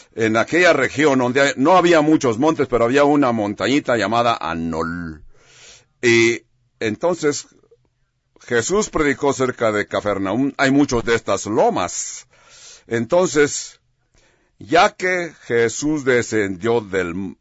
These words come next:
del pico del monte donde había estado en oración toda la noche, escogió a, a sus apóstoles y les predicó a sus discípulos.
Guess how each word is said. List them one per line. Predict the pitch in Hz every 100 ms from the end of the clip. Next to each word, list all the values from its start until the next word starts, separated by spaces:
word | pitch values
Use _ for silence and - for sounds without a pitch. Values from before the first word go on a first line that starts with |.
| _ _ _ _ _ _ _
del | - 95 101 107 104 104 101 98 95 95 - -
pico | 196 180 185 185
del | 123 107
monte | 110 160 160
donde | 139 123 110
había | 131
estado | 135 - _ _ _ 135 139 135
en | 117
oración | 131 104 - 139 127
toda | 131 110
la | 110
noche, | 147 165 160 113
escogió | - 110 98 123
a, | 135 117 - -
a | - 98
sus | - 113 - - _ _ _
apóstoles | - 95 - 196 196 185 180 139
y |
les | 131 104
predicó | 117 113 - 139 147 139
a | - 107
sus | - 104
discípulos. | 101 98 117 110 90 82 85